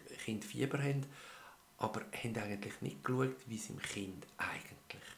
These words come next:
geht. Und das Spannende ist, es gibt Krankheiten, es gibt sogar Kinderkrankheiten,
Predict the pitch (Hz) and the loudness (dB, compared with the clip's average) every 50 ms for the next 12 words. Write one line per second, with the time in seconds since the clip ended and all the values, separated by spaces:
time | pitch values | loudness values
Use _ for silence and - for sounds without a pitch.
0 | - - - 185 254 269 - - - - - - - - - - - - - - | -4 -2 0 2 2 2 0 0 -4 -10 -12 -14 -14 -14 -14 -20 -20 -20 -20 -20
1 | - - - - - - - - - - - - - - - - - - - - | -20 -20 -20 -20 -20 -20 -20 -18 -12 -12 -12 -10 -12 -16 -16 -16 -16 -12 -2 0
2 | 123 - - - 120 127 165 196 185 185 196 208 185 - - - - - - - | 2 2 4 6 8 8 8 8 6 6 6 6 6 6 4 2 0 0 -2 -2
3 | - - 151 170 180 - - - - - - - - - - - - - - - | -2 2 2 2 2 2 0 -10 -12 -12 -18 -20 -20 -20 -20 -20 -14 -6 -2 2
4 | - 101 95 113 165 185 - - - 220 - - - 170 160 - - - - - | 2 4 4 4 4 4 2 0 -2 -4 -6 -4 -4 -2 -2 -2 -6 -8 -10 -12
5 | - - - - - - - - - 110 120 - - - - - 151 143 147 147 | -12 -10 -6 -2 -2 0 0 0 0 2 2 0 0 0 0 2 2 2 2 0
6 | - - - - - 135 135 135 | -2 -2 -4 0 0 0 0 0